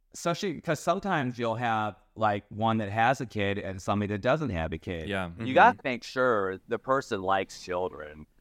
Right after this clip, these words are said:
Speaker 3: And I think that's one thing that drew us too. And what you always say is, like, he fell for me too because he thought I was a good parent and a good dad. And I felt he was. That kind of brought us together.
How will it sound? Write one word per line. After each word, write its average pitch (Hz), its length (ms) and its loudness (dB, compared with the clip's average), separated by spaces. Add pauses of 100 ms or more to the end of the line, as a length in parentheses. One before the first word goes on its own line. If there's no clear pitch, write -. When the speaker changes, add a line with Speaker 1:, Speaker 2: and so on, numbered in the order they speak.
(220)
Speaker 3:
And 120 180 2
I 123 120 4
think 131 180 -4
that's 131 200 4
one 135 160 -2
thing 123 160 0
that 101 180 0
drew 110 320 0
us 98 240 0
too. 107 580 -2 (220)
And 98 440 -6 (220)
what 107 200 -4
you 120 240 0
always 107 220 6
say 101 200 2
is, 98 100 -6
like, 101 260 2 (160)
he 139 360 -6
fell 120 220 6
for 117 120 -4
me 104 160 -4
too 107 260 -4
because 104 340 2
he 101 120 -6
thought 101 260 6
I 95 60 2
was 92 140 -6
a 95 60 -4
good 92 280 -2
parent 98 480 0
and 92 120 -4
a 90 60 -6
good 90 260 -4
dad. 90 400 0 (280)
And 101 160 -2
I 95 120 2
felt 107 320 4
he 151 140 -2
was. 87 380 0
That 120 200 4
kind 123 180 0
of 98 80 -4
brought 104 300 2
us 101 180 -6
together. 87 720 0